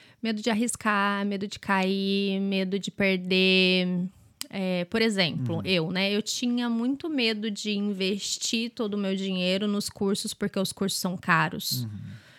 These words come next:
Speaker 1: Cada curso, eu não vou ficar dizendo valores,
Speaker 2: Não,
Speaker 1: mas,
Speaker 2: não tem
Speaker 1: é,
Speaker 2: problema.
Speaker 1: cada
Speaker 2: Não precisa
Speaker 1: curso
Speaker 2: dizer.
Speaker 1: é um valor bem alto.
Speaker 2: Uhum.
Speaker 1: E não dá pra ficar fazendo todo mês, porque é caro. <laughs> E aqui é, a nossa vida é muito expensive,
Speaker 2: Sim, sim.
Speaker 1: né?
Speaker 2: Muito
Speaker 1: Então,
Speaker 2: caro, muito caro.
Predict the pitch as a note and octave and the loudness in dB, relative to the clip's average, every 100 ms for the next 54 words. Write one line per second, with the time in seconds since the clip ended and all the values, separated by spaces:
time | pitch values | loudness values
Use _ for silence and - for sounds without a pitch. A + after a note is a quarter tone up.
0 | - - F#3+ A3 C#4+ - A#3+ G#3 G3 A#3+ | -20 -2 0 2 -2 -2 0 0 2 0
1 | - A3+ A3 A#3+ - A#3 A#3+ A3+ A3+ A#3 | -2 0 0 0 0 0 2 2 2 2
2 | A#3+ F3+ F3 A3 G3 G3 F3 D#3 C3+ F#3+ | 2 2 2 2 2 0 -2 -2 0 0
3 | F#3 B2 G#2+ G3 A#3 D4 F#3+ - C#3 G#3 | 0 2 6 6 6 4 2 0 -2 0
4 | A3 B3+ - G#3 G#3 G#3+ G#3+ G#3 G3 F3+ | 0 0 -2 -2 -2 0 0 0 0 0
5 | F#3+ C#4 B3+ E3 A#2+ A2 G#2 G2 - - | 2 2 2 0 -2 -4 -6 -10 -18 -20
6 | - - - - G#3 A3+ D4 C4+ C#4+ - | -20 -20 -20 -4 0 2 2 2 0 -8
7 | D#4+ D#4+ D#4+ C#4 C4+ C4+ D4+ A3+ A3 - | -8 -6 -2 -2 0 -2 -2 -2 -4 -6
8 | - E3+ - G#3 G#3 A3 - - A3 G3+ | -8 -8 -6 0 2 2 0 -4 -4 -4
9 | - A#3 C4 C4 A#3+ G#3+ A3 A3+ G#3+ G3+ | -2 0 2 2 2 2 2 0 0 2
10 | G#3 G3+ G#3+ A3+ - A#3+ A3+ G#3+ G3+ F#3+ | 2 2 2 0 0 0 2 0 0 -2
11 | F#3+ F3 _ _ - - F#3 F#3+ - G3+ | -4 -8 _ _ -20 -4 -2 -2 -6 -6
12 | F#3+ E3 D#3+ D3+ D3 A#3+ C4 C4 A#3+ - | -4 0 0 0 2 4 6 6 2 2
13 | A3 A3 C3 C3+ B2+ - B2 | 0 2 2 0 -2 -6 -6